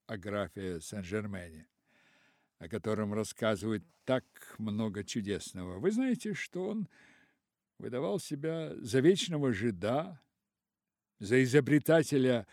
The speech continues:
жизненного эликсира и философского камня и прочее, прочее.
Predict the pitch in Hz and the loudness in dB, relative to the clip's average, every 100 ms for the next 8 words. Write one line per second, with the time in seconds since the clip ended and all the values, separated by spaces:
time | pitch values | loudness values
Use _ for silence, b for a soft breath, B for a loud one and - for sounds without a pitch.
0 | B 104 98 127 98 95 104 101 98 101 | B -6 2 4 2 -2 -2 -2 0 0
1 | 95 - - 120 143 202 226 165 143 131 | -2 -4 -8 4 6 8 6 2 0 -4
2 | 135 - 104 90 - 95 - 90 85 - | -8 -8 -6 -6 -8 -10 -10 -10 -10 -8
3 | 117 170 208 190 170 139 120 131 208 214 | 0 2 2 -4 -6 -6 -6 -6 -8 -6
4 | 190 - 185 214 - - - - 151 - | -8 -8 -8 -8 -8 -10 -8 -8 -10 -14
5 | - - - | -12 -14 -16